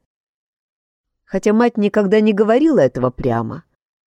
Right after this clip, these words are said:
Дженси знала, что она чувствовала себя отвергнутой, когда дочь решила остаться на севере.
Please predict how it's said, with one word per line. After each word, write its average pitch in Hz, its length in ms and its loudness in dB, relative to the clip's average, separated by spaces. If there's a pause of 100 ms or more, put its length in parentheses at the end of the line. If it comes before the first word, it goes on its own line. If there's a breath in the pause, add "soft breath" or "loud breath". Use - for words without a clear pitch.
(300)
Дженси 277 420 -2
знала, 254 440 2
что - 280 -2
она 202 200 0
чувствовала 214 600 -2
себя 202 360 -2
отвергнутой, 147 840 -2
когда 131 360 0
дочь 190 360 -2
решила 156 380 -4
остаться 139 460 -6
на 135 160 -6
севере. - 520 -14